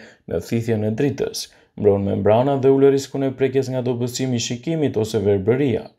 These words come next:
Vezët e zjera janë të pasur me vitaminën D, vitaminë e cila është e rëndësishme për kockat dhe dhëmbët të fortë gjithashtu. Vitamina D mundëson kockave përthithjen e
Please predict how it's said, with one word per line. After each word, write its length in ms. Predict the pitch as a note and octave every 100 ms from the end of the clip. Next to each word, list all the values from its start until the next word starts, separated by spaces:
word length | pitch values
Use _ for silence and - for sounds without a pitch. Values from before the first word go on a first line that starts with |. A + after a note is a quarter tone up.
| _ _ _ - _
Vezët 460 | G2 A2 A#2 C#3 D3+
e 20 | C#3+
zjera 320 | E3+ D#3+ D3+
janë 320 | D#3 D3 C3
të 100 | C3+ D#3
pasur 340 | D3 C#3+ C#3
me 140 | C#3 B2+
vitaminën 600 | B2 B2+ B2 A2+ A2+ A#2+
D, 140 | A2+ G2+ - _ _ _
vitaminë 540 | - - F2+ G2+ G#2 G2+
e 80 | G2
cila 240 | G#2+ A2 G#2+
është 160 | -
e 20 | G#2+
rëndësishme 560 | G#2 G#2 G2 A#2 A#2 A2 A2
për 120 | G#2
kockat 400 | A2 A2+ - D#3+
dhe 140 | D3+ C#3
dhëmbët 320 | B2+ C3 C3+
të 120 | C#3 C3+
fortë 340 | A2 G#2 G2+ G2
gjithashtu. 480 | G2+ A#2 C3 - A2+ - _ _ - - _
Vitamina 560 | G2+ F#2 A#2+ D3 D#3 C#3+
D 160 | D3 D3+ C#3+
mundëson 500 | C#3+ C3+ C#3+ C#3 C#3
kockave 480 | C#3 - C3+ C3 B2+
përthithjen 480 | B2 - B2 B2
e 100 | A#2+